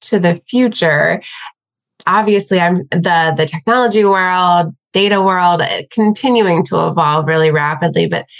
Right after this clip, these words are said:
I know the economy is on everyone's mind. What are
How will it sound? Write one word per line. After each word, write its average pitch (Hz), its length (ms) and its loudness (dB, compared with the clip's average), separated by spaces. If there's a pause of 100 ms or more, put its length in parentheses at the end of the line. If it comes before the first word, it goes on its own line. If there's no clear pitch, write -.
(140)
I 220 100 -2
know 220 100 2
the 269 100 2
economy 240 340 0
is 226 80 2
on 208 80 0
everyone's 190 380 -2
mind. 170 340 -2 (320)
What 277 400 0
are 277 340 0